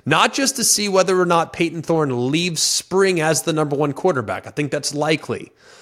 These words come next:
But who's two? Who's three? And who's four? And in the event, event that number four doesn't want to stick around, number four could be a really nice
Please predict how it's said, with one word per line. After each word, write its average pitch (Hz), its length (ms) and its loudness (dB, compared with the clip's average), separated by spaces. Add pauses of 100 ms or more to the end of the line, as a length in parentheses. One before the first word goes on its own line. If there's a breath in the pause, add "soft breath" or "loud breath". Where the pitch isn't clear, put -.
(140 soft breath)
But 127 120 0
who's 170 240 2
two? 143 400 2 (680)
Who's 160 280 2
three? 165 720 0 (540)
And 113 160 -6
who's 143 260 0
four? 147 500 0 (320 loud breath)
And 139 100 2
in 151 100 2
the 139 80 2
event, 139 400 2
event 160 420 0
that 143 340 2
number 170 300 4
four 185 300 6
doesn't 170 220 4
want 175 120 0
to 170 60 2
stick 180 240 0
around, 180 440 2 (480 soft breath)
number 165 220 2
four 170 320 2
could 139 220 -6
be 127 220 0
a 110 40 -2
really 160 840 0 (400 soft breath)
nice 139 680 0